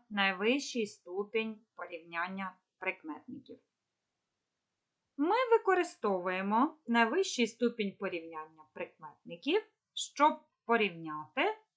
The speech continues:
один предмет, людину з двома або більше предметами або людьми.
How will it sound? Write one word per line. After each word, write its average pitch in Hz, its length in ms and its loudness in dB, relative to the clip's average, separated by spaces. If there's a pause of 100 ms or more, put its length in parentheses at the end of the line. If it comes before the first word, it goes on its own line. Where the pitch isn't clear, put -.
один 202 540 0
предмет, 170 760 0 (540)
людину 233 840 4 (200)
з 190 100 -14
двома 185 720 6
або 180 260 -4
більше 240 680 -4 (280)
предметами 196 840 -4 (140)
або 175 560 -6
людьми. 196 440 -6